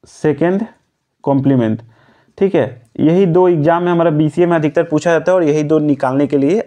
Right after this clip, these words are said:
आता है, ठीक है। इन्हीं दो से क्वेश्चन आता है, अभी देखेंगे। सबसे पहले हम लोग देख लेते हैं कि निकालते कैसे हैं।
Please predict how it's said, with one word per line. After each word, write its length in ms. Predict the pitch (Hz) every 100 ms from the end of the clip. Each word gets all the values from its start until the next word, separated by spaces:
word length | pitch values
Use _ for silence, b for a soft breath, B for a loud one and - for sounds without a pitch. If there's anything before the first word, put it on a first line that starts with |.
| -
आता 260 | 131 120
है, 160 | 117 110
ठीक 140 | 185
है। 100 | 160 147
इन्हीं 160 | 165
दो 100 | 160
से 120 | 160 156
क्वेश्चन 300 | 143 123 131
आता 180 | 113
है, 40 | 131
अभी 80 | 131
देखेंगे। 420 | 139 143 170 190 B B B
सबसे 280 | - 156 190
पहले 220 | 185 180
हम 100 | 185
लोग 100 | 180
देख 240 | 139 175 180
लेते 180 | 180 175
हैं 100 | 165
कि 40 |
निकालते 440 | 151 147 139 131 151
कैसे 280 | 107 107
हैं। 180 | 107 101